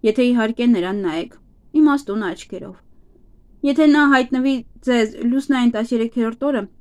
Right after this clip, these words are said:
ուրեմն նա կսկսի ուրիշ կերպ նայել այն մանրուքներին, որոնց պատճառով ձեր ճանապարհները բաժանվեցին, և հավանաբար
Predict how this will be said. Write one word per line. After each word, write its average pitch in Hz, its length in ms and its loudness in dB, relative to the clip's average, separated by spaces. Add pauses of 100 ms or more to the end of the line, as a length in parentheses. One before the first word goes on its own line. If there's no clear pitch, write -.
ուրեմն 247 420 2
նա 233 120 4
կսկսի - 460 -4
ուրիշ 233 340 -2
կերպ 247 260 -4
նայել 180 440 -4
այն 254 240 2
մանրուքներին, 226 680 -2 (380)
որոնց 330 280 4
պատճառով 190 540 -6
ձեր 196 240 -4
ճանապարհները 190 760 -6
բաժանվեցին, 226 800 -4
և 202 260 -8
հավանաբար 214 560 -6